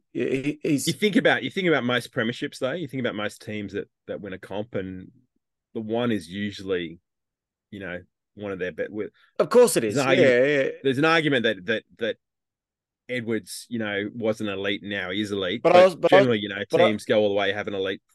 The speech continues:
Speaker 2: one.
Speaker 1: But I also wonder how many of those teams have a, a fullback that's in their first, second, or even third year.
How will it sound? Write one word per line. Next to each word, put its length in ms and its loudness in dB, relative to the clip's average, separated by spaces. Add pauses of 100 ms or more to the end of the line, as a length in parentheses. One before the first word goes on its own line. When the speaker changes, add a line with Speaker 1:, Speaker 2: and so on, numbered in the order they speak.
Speaker 2:
one. 280 -10 (200)
Speaker 1:
But 100 4
I 40 8
also 180 2
wonder 260 2
how 220 -2
many 200 -2
of 100 -6
those 440 -4
teams 720 -8
have 240 -2
a, 400 2 (320)
a 300 -4
fullback 500 -2
that's 180 -10
in 120 -8
their 140 -4
first, 340 -2
second, 240 -8
or 120 -4
even 140 -8
third 380 -4
year. 320 -8